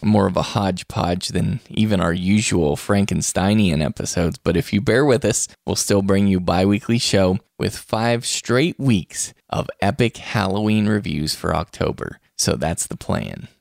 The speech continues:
Okay, so there's a trailer I want to talk to you about, and I've got a roundabout way that I want to talk about it. So if you'll bear with me, I think it'll be worth it. Wolfman Josh and I have been anxiously awaiting the release of this new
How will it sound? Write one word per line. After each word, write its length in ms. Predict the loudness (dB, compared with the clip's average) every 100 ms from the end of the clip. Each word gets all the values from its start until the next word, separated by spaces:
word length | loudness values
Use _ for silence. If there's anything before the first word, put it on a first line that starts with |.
| _ 0
Okay, 300 | 0 2 0
so 160 | 0 0
there's 240 | 0 0
a 60 | -2
trailer 480 | -2 -2 0 0
I 40 | 0
want 160 | -2
to 60 | -6
talk 300 | -4 -4 -2
to 100 | 0
you 80 | 0
about, 320 | 0 -6 -8
and 120 | -6 -4
I've 160 | -2
got 160 | 0 2
a 80 | 0
roundabout 960 | 0 0 2 4 2 2 0 2 0
way 520 | -2 -2 -2 -4 -8 -12 _
that 140 | 0 2
I 60 |
want 200 | 4 2
to 160 | 0 0
talk 240 | -2 -2
about 320 | -2 -4 -4 -6
it. 100 | -8 -16 -20 _ _ -4
So 400 | 2 4 4 0 -2
if 200 | -4 2
you'll 140 | 2
bear 260 | 2 2 2
with 280 | -2 -6 -6
me, 360 | -8 -8 -14 _
I 160 | 0 0
think 300 | 2 0 0
it'll 120 | -2
be 140 | -4 -4
worth 380 | -4 -4 -4
it. 180 | -8 -10 _ _ _ _ 0
Wolfman 460 | 0 2 2 2 2
Josh 360 | 0 0 -4
and 120 | -4
I 80 | -2
have 160 | -4 -4
been 180 | -6 -6 -2
anxiously 600 | 0 0 0 0 0 0
awaiting 500 | -2 -2 -2 -2 -4
the 100 | -4
release 640 | -4 0 2 2 0 -4 -4
of 160 | -4 -2
this 240 | -2 -2
new 560 | 2 6 6 6 4